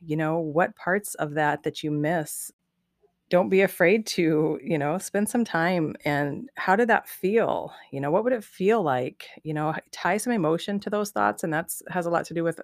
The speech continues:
you know, imagery, which is a mindful practice. Imagery is powerful. You know, thoughts become things, and it's not so easy to just change your thoughts and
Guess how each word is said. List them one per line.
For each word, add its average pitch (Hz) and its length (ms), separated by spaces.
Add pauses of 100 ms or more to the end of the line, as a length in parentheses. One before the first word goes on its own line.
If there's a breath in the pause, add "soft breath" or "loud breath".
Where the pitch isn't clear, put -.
you 165 80
know, 151 280
imagery, 180 400
which 180 160
is 156 120
a 156 40
mindful 147 340
practice. 160 560 (640 loud breath)
Imagery 214 340
is 160 120
powerful. 156 600 (840 loud breath)
You 156 80
know, 147 120
thoughts 170 340
become 185 340
things, - 600 (180)
and 156 560
it's - 200
not 196 380 (120)
so - 260
easy 170 340
to - 120
just 151 320
change 170 280
your 160 80
thoughts - 440
and 143 160